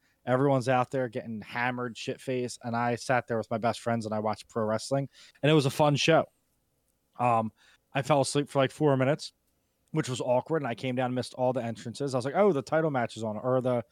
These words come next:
I mean, the, "Oh, the main event's on already." But it was a really, really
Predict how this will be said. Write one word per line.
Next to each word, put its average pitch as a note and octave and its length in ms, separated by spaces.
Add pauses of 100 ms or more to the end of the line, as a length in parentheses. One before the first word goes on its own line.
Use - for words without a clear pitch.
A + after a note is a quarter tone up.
(240)
I - 60
mean, C3+ 140
the, C3+ 100
"Oh, F#3 220
the C#3 80
main C#3 160
event's D3+ 260
on A#2 140
already." G2 340 (400)
But C3+ 320
it E3+ 100
was E3+ 200
a C#3+ 100
really, C3+ 800 (380)
really A#2 500